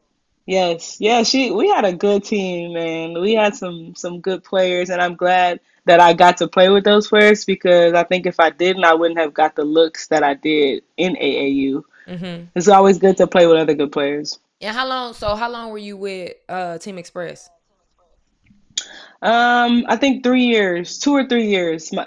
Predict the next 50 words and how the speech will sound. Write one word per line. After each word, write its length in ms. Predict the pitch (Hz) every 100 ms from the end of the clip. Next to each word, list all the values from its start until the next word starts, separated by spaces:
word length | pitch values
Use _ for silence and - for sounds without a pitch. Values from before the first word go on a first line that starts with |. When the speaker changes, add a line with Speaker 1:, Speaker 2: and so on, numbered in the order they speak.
| -
Speaker 1:
towards 260 | 226 214
the 80 | 208
end 240 | 185 202 190
of 80 |
my 140 | 180 175
high 160 | 175
school, 580 | 170 - - 156 151 156 160 185
uh, 240 | 165 156 151
career. 380 | - 151 156 _ _ _ _ _ _ _
Speaker 2:
Got 260 | - 180 170
it. 120 | 156
All 80 | 175 175
right. 220 | 156 156
So 680 | - 170 170 165 147 156 151 _ -
eighth 260 | 220 247
grade, 380 | 202 202 185 180
that's 180 | 175 180
kinda 220 | 196 180
when 100 | 175
you 200 | 175 175
got 260 | - 156 156
serious. 380 | - 156 156 156
You 80 |
was 120 | 160 151
with, 300 | 165 160 - _ _ -
or 180 | 180 185
you 180 | 208
was 200 | 202 185
tra-, 180 | - 202
was 160 | 185 190
you 80 | 220
training 240 | 220 208
with 140 | 185
Sean 240 | 180 196 180
before 240 | - 214
that, 80 | 208
or 100 | 180 -
eighth 180 | 185
grade, 200 | - 170
around 260 | 147 175 180
the 120 | 180
eighth 140 | 160 165
grade 200 | 165 165
time? 340 | 165 156 151
That's 160 | 156 156
when 120 | 160
you 180 | 156 151
Speaker 1:
Around 220 | 214 214
that 200 | 202 196
time, 480 | 202 185 175 165